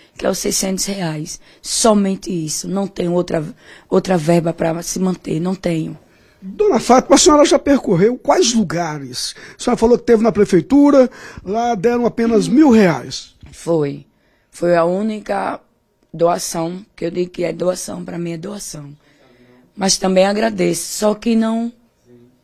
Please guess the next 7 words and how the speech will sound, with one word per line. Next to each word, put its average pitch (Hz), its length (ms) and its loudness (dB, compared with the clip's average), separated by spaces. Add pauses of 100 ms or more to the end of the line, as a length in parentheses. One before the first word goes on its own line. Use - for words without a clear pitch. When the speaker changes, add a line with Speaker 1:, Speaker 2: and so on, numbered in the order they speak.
(140)
Speaker 1:
dá. 185 380 0 (880)
São 185 320 -4
dez 196 320 0
mil, 196 460 0
são 196 300 0
dezoito 220 480 -4
mil 185 400 0